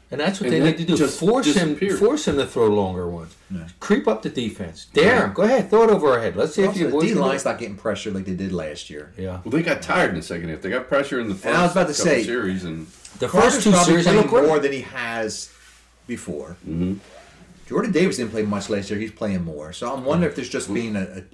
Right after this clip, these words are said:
Speaker 3: a, a toll on these guys that just getting tired.
Speaker 2: Davis and Carter
Speaker 1: Yeah.
Speaker 2: played ninety-five snaps each against the Bills.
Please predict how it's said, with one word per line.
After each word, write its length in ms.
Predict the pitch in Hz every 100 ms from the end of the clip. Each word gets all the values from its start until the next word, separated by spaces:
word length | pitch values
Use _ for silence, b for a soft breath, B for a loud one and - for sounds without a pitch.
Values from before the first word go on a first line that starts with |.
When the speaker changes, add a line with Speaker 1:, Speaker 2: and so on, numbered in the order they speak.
| -
Speaker 3:
a, 20 |
a 20 |
toll 420 | - - 214 175
on 80 | 104
these 160 | 98 95
guys 260 | 95 92
that 60 | 92
just 180 | 110 117
getting 220 | - 87
tired. 400 | 80 - - - - -
Speaker 2:
Davis 360 | - 117 151 156
and 120 | 131
Carter 320 | - 110 95 87
Speaker 1:
Yeah. 60 |
Speaker 2:
played 220 | 92 87 82
ninety-five 580 | 92 107 98 101 87
snaps 400 | - 92 87 - -
each 240 | 101 85 -
against 260 | 76 67
the 60 | -
Bills. 460 | - 82 92 92